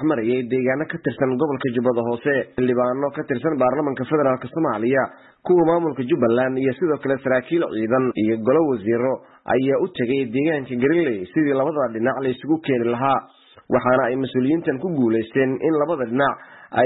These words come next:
is hor keenaan, isla mar ahaantaana ay xabad joojin dhex dhigaan si meesha looga saaro faralkii la xiriiray aanooyinka qabiil ee ka sii soconayay deegaanadaasi. Wadahadallo ayaana ka furmay deegaanka Gariley, ka oo labada dhinac la isugu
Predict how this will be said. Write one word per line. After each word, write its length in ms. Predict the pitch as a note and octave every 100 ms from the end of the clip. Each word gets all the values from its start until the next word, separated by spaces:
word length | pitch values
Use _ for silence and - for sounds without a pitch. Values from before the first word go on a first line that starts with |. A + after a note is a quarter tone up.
| C3
is 140 | C3
hor 140 | D#3 E3+
keenaan, 540 | - C#3 D3 D#3+ A#2
isla 220 | D#2+ - C3
mar 120 | C3
ahaantaana 520 | C#3+ E3+ E3+ A2+ B2+
ay 120 | B2 C3
xabad 300 | - A#2+ B2
joojin 380 | A#2+ B2+ D3+ D#3
dhex 140 | D#3 C#3
dhigaan 360 | C#3 D#3+ D3 G#2+ - - - _ _ _ _ _ -
si 80 | E3+
meesha 340 | D#3+ E3 E3
looga 240 | C#3 D3 F3+
saaro 340 | F3+ A2+ C3
faralkii 440 | B2+ C#3 E3 D#3 D#3
la 80 | F3+
xiriiray 320 | B2 B2 C#3
aanooyinka 520 | A#2+ C#3 E3+ C#3+ A#2
qabiil 320 | - A#2+ C3+ B2
ee 100 | C3
ka 120 | E3+
sii 160 | - C3+
soconayay 460 | A#2 D#3 A#2+ C#3+
deegaanadaasi. 800 | B2+ C3 B2 B2+ A#2+ A#2+ - C#3+ A#2+ - _ _ -
Wadahadallo 540 | B2+ B2+ B2+ C3 D3 A#2+
ayaana 300 | C3+ C3 C3
ka 120 | F#3+
furmay 360 | - A#2+ C3
deegaanka 500 | B2 C3 D3+ D3+ C3 B2
Gariley, 460 | C#3+ F3+ D#3 G#2+ E2+ - -
ka 160 | - F3
oo 160 | D3 D#3
labada 300 | D3 F3+ D3
dhinac 260 | A2+ C3 B2
la 120 | C3+
isugu 300 | C3 - F3